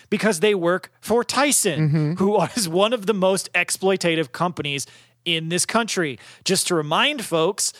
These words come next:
Speaker 1: uh, during, like, the first year of the covid pandemic, meat processing workers faced some of the highest rates of death, uh, and disease of any, uh, of any industry. During,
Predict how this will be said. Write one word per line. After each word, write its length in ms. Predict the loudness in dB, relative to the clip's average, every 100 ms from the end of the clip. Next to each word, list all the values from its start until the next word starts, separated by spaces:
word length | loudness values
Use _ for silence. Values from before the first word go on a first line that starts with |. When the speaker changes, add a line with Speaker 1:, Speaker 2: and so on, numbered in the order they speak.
| -20 _ -6
Speaker 1:
uh, 240 | -2 -2 -4 _ _ _ _ -2
during, 400 | 0 0 -2 -10 _ _ -2
like, 200 | -2 -2
the 60 |
first 440 | 0 2 2 0 -4
year 680 | -2 0 2 0 -4 -10 -14 -4
of 400 | 0 0 -2 -8 _ _
the 120 | -6
covid 340 | 0 2 0 -4
pandemic, 640 | -6 -4 -6 -6 -6 -10 -12 -20 -8
meat 280 | -2 -2 -2
processing 600 | 0 2 2 -2 -2 -2
workers 380 | -2 0 -2 -2
faced 340 | 0 -2 -2
some 280 | -2 0 0
of 60 | -2
the 80 |
highest 500 | -2 0 2 2 -2
rates 260 | -4 -4 -6
of 120 | -6
death, 400 | -6 -4 -6 -10 _ -20 -20 -4
uh, 20 | -2
and 280 | -2 -2
disease 520 | -4 -2 -2 0 -2 -2
of 100 | -2
any, 480 | 0 -2 -4 -8 -16 _ _ -6
uh, 580 | -4 -4 -6 -8 -12 -18 _ -8
of 100 | -2
any 380 | -2 -2 -6 -6
industry. 540 | -4 -2 -4 -10 -18 _ -20 -20 -20 -20 _ _ _ _ 0
During, 280 | 2 0